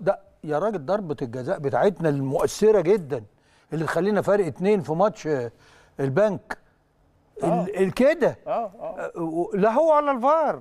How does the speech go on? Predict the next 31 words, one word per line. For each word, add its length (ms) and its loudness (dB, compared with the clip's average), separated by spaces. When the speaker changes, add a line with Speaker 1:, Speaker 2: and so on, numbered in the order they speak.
Speaker 1:
إيه 260 -8
ده؟ 240 -2
إيه 240 -6
ده؟ 360 2
إيه 120 4
اللي 140 2
بيحصل؟ 440 2
وتيجي 380 2
تقول 260 2
لي 500 2
أخطاء؟ 360 0
لا، 160 4
دي 160 -2
مش 200 -4
أخطاء 280 0
يا 60 2
إخوانا. 440 -2
Speaker 2:
الحقيقة 460 4
دي 300 -2
أخطاء 440 0
كارثية. 840 -2
Speaker 1:
دي 100 2
خطايا 440 2
والله. 280 -2
Speaker 2:
ودي 340 -4
مش 580 -8
كلامنا، 560 2
ده 120 6
كلام 320 4
فيتور 300 2
بيريرا 520 4